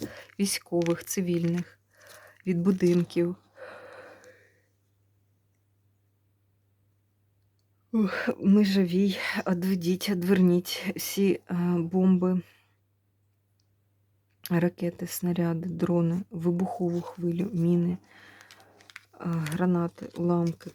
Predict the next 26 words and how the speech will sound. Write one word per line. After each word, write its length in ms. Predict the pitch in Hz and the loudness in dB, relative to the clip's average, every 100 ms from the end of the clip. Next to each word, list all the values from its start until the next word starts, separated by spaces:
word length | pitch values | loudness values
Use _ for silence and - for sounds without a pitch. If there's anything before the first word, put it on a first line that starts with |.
| - | -10
кулі, 360 | 175 170 170 - | -4 -2 -2 -6
каби, 480 | - 175 170 165 170 - - - | -2 -2 0 -4 -6 -8 -16 -12
F 240 | 165 - | -12 -4
P 60 | 190 | 0
V-дрони, 600 | 175 170 160 165 165 165 | 2 2 2 0 0 -2
дрони 440 | 156 170 180 185 | -2 0 2 2
камікадзе, 800 | 180 175 175 175 - 165 170 170 | 2 0 -2 -2 -4 -6 -6 -8
дрони 380 | 165 165 175 180 | -6 0 2 4
на 120 | 180 - | 2 -2
оптовому 480 | - 170 - 175 170 | -6 -8 -8 -8 -6
волокні, 460 | 170 170 170 - 170 | -4 -6 -6 -10 -10
всі 200 | - 170 | -8 -10
скиди. 520 | - - 165 165 160 - | -10 -10 -10 -6 -6 -4
Одведіть, 680 | 170 175 175 165 160 - - | -4 0 0 -2 -6 -8 -10
одверніть 760 | 165 170 175 165 170 190 - | -6 -2 0 0 -2 -4 -6
від 140 | 175 | -8
Межової, 640 | 180 180 175 175 175 190 196 _ - - - - - | -6 -4 -2 -2 -2 -2 -4 _ -20 -20 -20 -20 -8
поверніть 500 | 175 170 190 202 196 | -4 2 4 4 0
назад 580 | 175 170 170 175 - - | -2 -2 -4 -6 -14 -6
росіянам. 840 | 170 170 - 180 170 175 175 180 - _ _ - - | -4 -4 0 0 0 0 -2 -2 -6 _ _ -20 -20
Хай 180 | _ 170 | _ -2
з 80 | 170 | 2
ними 260 | 180 190 190 | 4 4 4
все 260 | - 180 | 0 -4
це 200 | 180 190 | -4 -2
відбудеться. 920 | 180 170 165 170 170 180 - 196 202 | -2 -2 -4 -4 -2 -4 -6 -6 -6